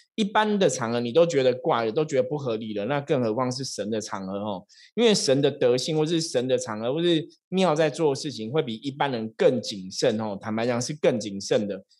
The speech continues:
所以如果是一般人听了都会觉得怪的话，你，你真的要特别注意。那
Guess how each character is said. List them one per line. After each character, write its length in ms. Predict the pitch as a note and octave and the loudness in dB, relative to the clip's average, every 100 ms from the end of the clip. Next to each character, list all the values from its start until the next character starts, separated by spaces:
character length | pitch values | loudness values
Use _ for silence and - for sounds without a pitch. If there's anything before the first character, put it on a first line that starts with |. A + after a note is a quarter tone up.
| _ _ | _ _
所 80 | A3 | 4
以 60 | |
如 80 | B3 | 6
果 100 | F#3 | 4
是 140 | D3+ A3 | 2 -2
一 100 | F3+ | -4
般 240 | F#3 F#3+ | 0 2
人 160 | C#3 C3 | 2 0
听 160 | D#3 E3 | 0 0
了 100 | B2+ | 2
都 120 | D3+ | 2
会 80 | D3 | 0
觉 120 | B2+ | 0
得 100 | A#2 | -2
怪 300 | - E3+ A#2 | 0 0 0
的 60 | |
话， 140 | C3+ A#2+ | -2 -4
你， 180 | G#2 G#2+ _ | -6 -12 _
你 140 | A#2 | -10
真 160 | G2+ D#3+ | -2 2
的 120 | D3+ | 4
要 200 | C#3 C3+ | 4 2
特 200 | B2 D#3+ | 0 -2
别 180 | A#2 A2 | 0 0
注 240 | A2 C3 | -2 -6
意。 80 | B2 | -2
那 260 | F3+ F#3 | 0 0